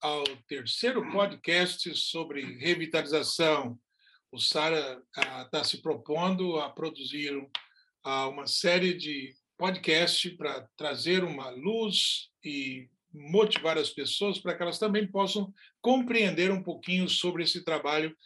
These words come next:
de revitalização de igreja, né? Nós temos aqui conosco o Mário, pastor Mário Sérgio de Góes,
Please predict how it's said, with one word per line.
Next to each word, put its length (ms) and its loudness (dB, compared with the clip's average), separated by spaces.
de 120 0
revitalização 920 2
de 80 -6
igreja, 340 -6
né? 200 0
Nós 180 -2
temos 260 -2
aqui 220 -4
conosco 580 -2
o 320 -4
Mário, 400 4
pastor 300 0
Mário 200 -6
Sérgio 240 -2
de 80 -10
Góes, 720 4